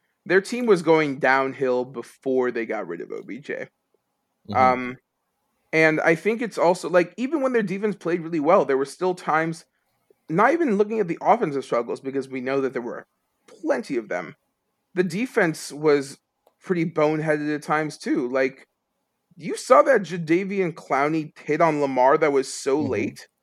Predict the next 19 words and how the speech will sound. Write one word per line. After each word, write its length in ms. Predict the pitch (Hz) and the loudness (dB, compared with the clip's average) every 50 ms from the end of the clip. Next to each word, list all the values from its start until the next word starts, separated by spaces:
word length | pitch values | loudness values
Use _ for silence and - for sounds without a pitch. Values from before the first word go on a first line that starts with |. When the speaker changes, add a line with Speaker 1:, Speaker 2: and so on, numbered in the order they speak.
| _ _ _ _ _ - | _ _ _ _ _ -14
Speaker 2:
Mm-hmm. 240 | 110 95 98 104 113 | -14 -12 -10 -6 0
Speaker 1:
Like, 320 | 143 156 170 170 - - _ _ _ - | 2 2 0 0 -6 -20 _ _ _ -12
you 160 | 170 180 202 | -8 -4 0
don't 180 | 233 240 214 | 0 0 0
do 140 | 180 226 254 | -2 -4 -2
that. 320 | 233 196 139 113 98 - 147 | 0 2 2 2 0 -2 -2
And 80 | 160 | 0
then 180 | 190 202 196 190 | 0 0 2 2
Malik 300 | 185 175 170 208 202 - | 0 0 0 -2 -4 -2
McDowell 720 | 214 170 185 147 143 123 147 165 151 143 143 143 143 _ _ _ _ _ _ _ _ _ _ | -2 -2 0 2 2 4 4 4 4 4 2 2 0 _ _ _ _ _ _ _ _ _ _
hits 400 | - - - 233 226 - - - | -6 2 2 2 2 2 -10 -4
Lamar, 440 | 190 185 170 175 170 175 160 143 139 | -2 0 2 6 8 8 8 8 6
like, 220 | 139 143 143 139 143 | 6 2 -2 0 0
when 140 | 165 170 | 0 0
he's 120 | 160 147 147 | 0 2 4
already 380 | 156 165 170 175 175 165 - - | 4 4 4 4 2 0 -2 0
out 200 | 143 143 143 147 | 2 2 2 2
of 120 | 143 139 | 0 0
bounds. 580 | 147 160 170 139 - - 62 - - - - | 2 2 2 2 0 -4 -14 -16 -16 -18 -18